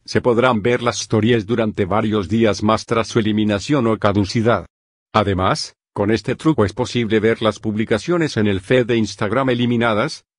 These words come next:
que estarán disponibles incluso más tiempo. La respuesta de Facebook. Por su parte, Facebook, compañía propietaria de Instagram, comparó la citada vulnerabilidad con la toma de una captura de pantalla de la foto privada de un amigo,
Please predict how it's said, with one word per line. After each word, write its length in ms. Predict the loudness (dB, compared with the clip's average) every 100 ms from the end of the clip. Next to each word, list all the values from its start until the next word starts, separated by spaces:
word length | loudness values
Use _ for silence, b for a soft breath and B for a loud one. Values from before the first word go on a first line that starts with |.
| 0
que 100 | 0
estarán 380 | 2 0 0 0
disponibles 640 | -2 0 2 2 0 0
incluso 500 | -2 0 0 0 0
más 280 | 0 0 0
tiempo. 340 | -2 -2 -6 -12 _ _ _ _ _ _
La 180 | 0 0
respuesta 560 | 0 -2 0 -2 0 0
de 100 | 0
Facebook. 640 | 0 -2 0 2 2 -2 _ _ _ _ _ _ _
Por 180 | -2 0
su 140 | -2
parte, 420 | 0 0 0 -4 -6 _ _
Facebook, 640 | 0 2 2 2 2 0 -10 _
compañía 560 | 2 2 2 0 0 0
propietaria 720 | 0 -2 -2 -2 -2 -2 0
de 100 | 2
Instagram, 800 | 0 -2 -4 -2 0 -2 -4 -8 _ -4
comparó 480 | -2 2 4 4
la 140 | 2 0
citada 420 | -4 -2 0 0
vulnerabilidad 840 | 0 0 0 -2 -2 -2 0 0 0
con 180 | 0
la 120 | 0 0
toma 280 | 0 0
de 80 | 0
una 240 | 0 0 0
captura 460 | -2 -2 -2 0
de 100 | 0
pantalla 640 | 0 0 2 0 2 0
de 80 | 0
la 100 | -2
foto 340 | 0 0 0 -2
privada 460 | 0 2 2 2
de 80 | 0
un 220 | 0 0
amigo, 420 | 2 0 0 -6